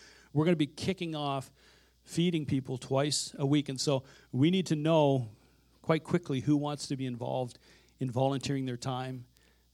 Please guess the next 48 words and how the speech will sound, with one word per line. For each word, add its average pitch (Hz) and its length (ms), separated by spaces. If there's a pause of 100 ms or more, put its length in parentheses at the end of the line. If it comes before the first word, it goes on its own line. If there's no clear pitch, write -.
(120)
working 139 460
with 127 180
us, 127 220
because 123 280
we're 127 100
gonna, 123 200 (220)
we're 151 100
gonna 156 160
kick - 340
off 127 440 (440)
and 123 100
we're 127 80
gonna 131 140
help 139 320
our 135 100
community. 135 560
Because 131 400
how 165 140
many 175 120
know 156 200
that 135 140
we 139 140
have 156 180
to 143 80
be 135 100
the 127 120
light 143 560 (120)
on 135 160
a 131 40
hill? 123 400 (1080)
And 156 140
as 170 300
we 196 160
do 190 340
the 220 120
work 208 320
of 175 100
the 160 100
Lord 147 300 (320)
by 147 120
feeding 202 440
people 170 480 (240)
and 135 120
helping 185 440
people 151 400 (220)
and 147 120
clothing 190 480
people, 143 460